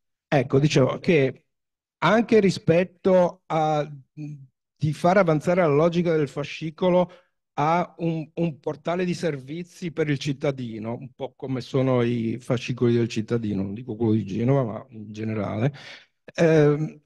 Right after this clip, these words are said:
è più indietro rispetto ad altre realtà, tipo l'Emilia Romagna, perché se gu-, noi guardiamo il portale dell'Emilia Romagna, si vede che effettivamente i servizi che si possono, che il cittadino può attivare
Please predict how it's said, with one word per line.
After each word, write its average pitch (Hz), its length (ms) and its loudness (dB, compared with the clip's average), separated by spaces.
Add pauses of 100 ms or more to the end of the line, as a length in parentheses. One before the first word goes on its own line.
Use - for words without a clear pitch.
(140)
è 160 60 4
più 190 140 4
indietro 160 400 4
rispetto 143 440 -2
ad 120 80 -4
altre 117 240 -4
realtà, 143 460 -6
tipo 120 300 -2
l'Emilia 117 360 2
Romagna, 107 480 0
perché 113 420 -6
se - 260 -8
gu-, 110 160 -2
noi 127 180 2
guardiamo 120 420 0
il 107 80 -2
portale 113 440 -2
dell'Emilia 120 440 -2
Romagna, 143 580 0 (300)
si - 200 -4
vede 123 300 -2
che 120 140 -6
effettivamente 135 760 -4
i 160 80 -2
servizi 143 1080 -6
che 123 120 -10
si 123 180 -8
possono, 160 560 -2
che - 140 0
il 135 100 -2
cittadino 151 600 0
può 147 180 -2
attivare 135 800 -6